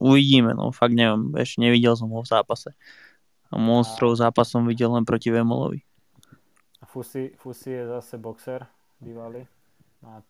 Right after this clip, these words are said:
Speaker 2: ten základ z boxu, takže myslíš, že môžeme očakávať postoj?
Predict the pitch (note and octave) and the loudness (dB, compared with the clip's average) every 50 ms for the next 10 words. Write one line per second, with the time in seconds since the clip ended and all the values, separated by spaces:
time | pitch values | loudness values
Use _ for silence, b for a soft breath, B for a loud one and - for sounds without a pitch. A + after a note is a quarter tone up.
0 | _ _ - A#2+ A2 G#2 A2+ A2 G#2+ - A#2+ A#2 G#2+ G#2+ A#2 A2 - - - C3 | _ _ -20 -20 -18 -16 -16 -16 -14 -16 -16 -16 -16 -16 -18 -18 -18 -18 -20 -20
1 | B2 B2+ _ _ - A2 G#2 G2 F#2+ G#2+ G#2+ G#2+ G#2+ G#2+ G#2+ A2 _ _ _ _ | -20 -20 _ _ -20 -20 -20 -20 -20 -18 -16 -16 -16 -16 -18 -20 _ _ _ _
2 | b b b b b b b b b b b b b _ _ _ _ _ _ _ | b b b b b b b b b b b b b _ _ _ _ _ _ _
3 | _ _ _ _ _ _ _ _ _ _ _ _ - A#2 A2+ - C#3 B2+ A#2+ B2+ | _ _ _ _ _ _ _ _ _ _ _ _ -20 -20 -14 -12 -10 -10 -10 -10
4 | B2 B2 B2+ C3 B2+ B2+ B2 B2 A#2+ C3+ B2+ - C3 B2+ B2 A#2 _ - A#2+ A2+ | -12 -12 -12 -12 -12 -12 -12 -12 -12 -14 -14 -12 -10 -10 -10 -12 _ -14 -16 -16
5 | - _ D3+ D3 | -14 _ -14 -14